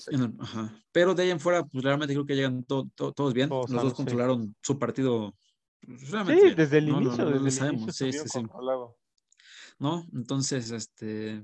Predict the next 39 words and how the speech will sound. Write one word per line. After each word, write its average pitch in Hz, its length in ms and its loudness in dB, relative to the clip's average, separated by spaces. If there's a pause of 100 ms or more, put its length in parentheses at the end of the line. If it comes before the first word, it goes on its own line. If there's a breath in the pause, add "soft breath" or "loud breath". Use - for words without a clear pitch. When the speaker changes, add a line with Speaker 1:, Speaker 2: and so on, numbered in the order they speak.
Speaker 1:
pues 135 140 -6
ya, - 120 -6
yo 110 200 -6
creo 123 120 -8
que, 113 260 -8 (800 soft breath)
este, 113 420 -10
de 143 80 0
este 147 120 0
partido 135 540 -2
no 135 160 -6
me 139 140 -4 (160)
cae 131 140 -2
decir 117 140 -2
mucho 123 220 -6
más 110 140 -6
que - 80 -6
Michigan 123 280 -4
decepcionó 113 480 -6 (100)
en 110 100 -16
general. 113 360 -4
Speaker 2:
Mucho, 151 540 4
Speaker 1:
Todos, 117 260 -2
Speaker 2:
mucho, 143 380 0
Speaker 1:
todos, 156 200 4
yo 185 80 2
creo 180 100 0
que 143 60 4
hasta 135 80 4
Speaker 2:
decepcionó 135 100 0
Speaker 1:
incluso 139 220 0
hasta 135 120 -4
Speaker 2:
muchísimo. 135 40 2
Speaker 1:
ellos 135 140 0
esperaban 123 380 -2
algo 127 180 -2
mejor, 131 280 -4
simplemente 123 420 -2
Georgia 117 260 -2
los, - 480 -8